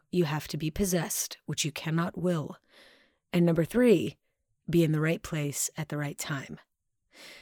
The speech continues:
Now, I don't typically like to argue with geniuses, <laughs> um, but I do want to talk about that second point.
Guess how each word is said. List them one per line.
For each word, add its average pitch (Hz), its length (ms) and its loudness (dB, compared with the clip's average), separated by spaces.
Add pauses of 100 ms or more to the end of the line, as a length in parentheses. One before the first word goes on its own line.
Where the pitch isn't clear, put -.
(960)
Now, 165 380 2 (380)
I 220 140 10
don't 208 280 6 (420)
typically 160 640 -2
like 156 360 -2
to - 120 -4
argue 156 540 0
with 143 260 -6
geniuses, 208 960 4 (500)
<laughs> - 480 -4
um, 175 520 2
but 180 140 0
I 170 60 2
do 202 180 4
want 240 140 4
to 240 60 0
talk 185 240 -2
about 175 200 0
that 170 160 -2
second 156 380 -2
point. 147 300 -10